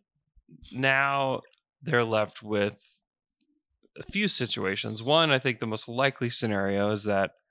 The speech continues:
they just pick at six, and then they try to package sixteen, eighteen, and maybe, you know, thirty-five or whatever they need to, to,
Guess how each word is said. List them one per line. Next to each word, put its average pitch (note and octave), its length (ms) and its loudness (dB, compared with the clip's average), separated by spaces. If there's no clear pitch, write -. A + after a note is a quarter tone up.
they A2 80 0
just G#2 260 -4
pick A2 200 -4
at - 160 -4
six, - 600 -2
and A#2 160 -4
then G#2+ 180 -4
they G2 580 -4
try A2+ 160 0
to F#2+ 100 0
package G2+ 640 -2
sixteen, - 440 -2
eighteen, F#2+ 460 -6
and G2 80 -8
maybe, F#2 320 -8
you - 140 -10
know, G2 80 -10
thirty-five F2+ 640 -4
or D#2+ 100 -6
whatever F2 520 -4
they G#2+ 140 0
need F#2+ 300 -4
to, E2+ 400 -6
to, F#2 520 -6